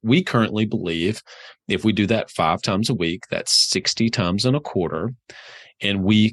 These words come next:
convert, so to speak, get twenty percent of those podcasts to be able to say, "Yeah, that sounds great. Let's have Bradley on to talk about the Rainmaker's Dilemma,"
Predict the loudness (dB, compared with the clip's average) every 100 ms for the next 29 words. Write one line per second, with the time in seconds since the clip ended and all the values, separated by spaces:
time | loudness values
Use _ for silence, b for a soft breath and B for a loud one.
0 | -2 -4 -2 0 2 2 2 -2 -2 -2
1 | 0 -2 -2 -4 -6 -10 -2 -2 -2 -8
2 | -2 0 2 0 0 0 0 2 0 -2
3 | -4 0 0 2 0 -2 B B B -2
4 | 0 0 0 -2 0 0 -2 0 -2 0
5 | -2 0 4 4 4 2 2 0 0 -4
6 | -2 -4 -4 -6 -4 -2 0 0 0 0
7 | 0 0 0 2 2 0 -2 -4 -2 0
8 | 0 0 -2 -2 0 2 4 4 2